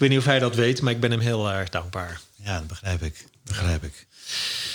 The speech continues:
Speaker 2: Eh, Marijn.
Speaker 1: Ja.
Speaker 2: Eh, traditie in deze podcast is, eh, dat de gast gevraagd wordt om een, eh,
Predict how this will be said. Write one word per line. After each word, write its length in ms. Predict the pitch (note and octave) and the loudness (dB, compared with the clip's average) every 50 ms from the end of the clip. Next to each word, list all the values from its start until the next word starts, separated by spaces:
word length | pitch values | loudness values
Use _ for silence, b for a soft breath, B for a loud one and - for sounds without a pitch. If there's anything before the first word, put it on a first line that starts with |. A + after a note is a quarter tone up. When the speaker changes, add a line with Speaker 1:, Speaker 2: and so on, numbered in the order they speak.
| B B B B B B B B B B _ _ _ _ | B B B B B B B B B B _ _ _ _
Speaker 2:
Eh, 580 | - B2 B2 B2 B2 B2 A#2+ A#2 A#2 A2+ G#2+ F#2+ B B B B B B B B B - G#2 | 2 4 6 6 6 6 4 4 4 2 2 0 B B B B B B B B B -4 0
Marijn. 440 | G#2+ G2+ G2 F#2 G2 A#2 C3+ - - _ _ _ | 2 4 4 4 2 2 0 -2 -6 _ _ _
Speaker 1:
Ja. 380 | _ G2 E2+ D2 F2 G#2 A2 - _ _ _ _ _ _ _ _ _ _ _ _ _ _ _ _ _ _ _ _ _ _ _ _ | _ -10 -6 -4 -4 -4 -4 -8 _ _ _ _ _ _ _ _ _ _ _ _ _ _ _ _ _ _ _ _ _ _ _ _
Speaker 2:
Eh, 160 | - - G#2+ | -4 -2 -2
traditie 540 | F2+ - - A2 G2 G2+ C#3+ C3 - - G2 | -2 0 0 0 2 2 0 0 0 -2 -2
in 80 | F2+ F2 | 0 0
deze 260 | F2 F2 E2+ - E2+ | 0 0 0 -2 -4
podcast 500 | - A2+ A2 - - - - - - - | -6 -6 -6 -4 -6 -6 -6 -6 -6 -4
is, 420 | - B2 F#2+ - - - - - - - | -4 -2 -2 -2 -2 -4 -6 -10 -12 -12
eh, 140 | - - G2+ F2+ E2+ D#2+ D#2+ E2 F2 - _ _ _ | -8 -6 -6 -6 -6 -6 -8 -10 -12 -14 _ _ _
dat 320 | _ - G#2+ G2+ - - - | _ 0 0 0 -2 -6 -10
de 160 | - A2 G#2 | -4 -2 -2
gast 260 | F#2 - A2+ G#2+ - - | 0 2 0 0 0 -4
gevraagd 380 | - G2 - G2 F2+ F2+ - - | -6 -4 -2 -2 -2 -2 -2 -4
wordt 200 | E2+ F2+ F2+ - | -4 -4 -4 -4
om 140 | F#2+ F#2+ | -2 0
een, 240 | F#2 F2+ E2+ E2 D2+ - - _ | 0 2 0 0 -2 -6 -12 _
eh, 80 | _ A2 | _ -20